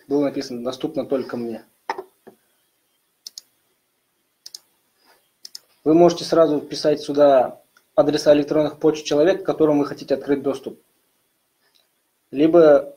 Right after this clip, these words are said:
вы не знаете, кто будет смотреть это, но хотите показать. Нажимаем расширенные. Уровни доступа вот здесь теперь меняем.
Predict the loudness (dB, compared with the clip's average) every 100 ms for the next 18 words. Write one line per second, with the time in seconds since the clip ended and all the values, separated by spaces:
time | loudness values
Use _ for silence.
0 | _ -6 -2 2 4 2 0 -6 -4 -2
1 | -4 -4 -8 -4 -2 -2 -6 -8 -12 -12
2 | -12 -12 -12 -12 -8 -8 -8 -10 -16 _
3 | -10 -4 -2 -2 -8 -8 -6 -6 -8 -14
4 | -20 _ _ _ _ _ _ _ _ _
5 | _ _ _ _ _ _ -12 -2 2 2
6 | 2 0 -2 -4 -2 -2 -2 -8 -12 -12
7 | _ _ -4 -4 -6 -6 -8